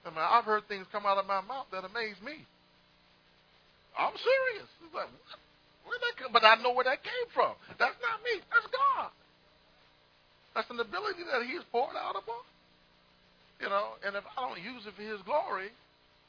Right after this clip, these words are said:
then I'm, I'm remiss. I'm in trouble. I'm, I, I'm not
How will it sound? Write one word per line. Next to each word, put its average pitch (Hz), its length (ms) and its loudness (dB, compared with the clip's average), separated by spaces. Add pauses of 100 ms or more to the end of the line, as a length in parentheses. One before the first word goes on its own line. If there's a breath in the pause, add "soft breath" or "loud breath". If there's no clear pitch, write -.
(200)
then 196 160 -2 (160)
I'm, 240 320 -4 (640)
I'm 139 240 -6 (400)
remiss. 135 320 -12 (240)
I'm 202 160 -14
in 185 220 -16
trouble. 196 260 -16 (460)
I'm, 165 180 -6
I, 151 320 -4
I'm 147 80 -14
not 190 160 -10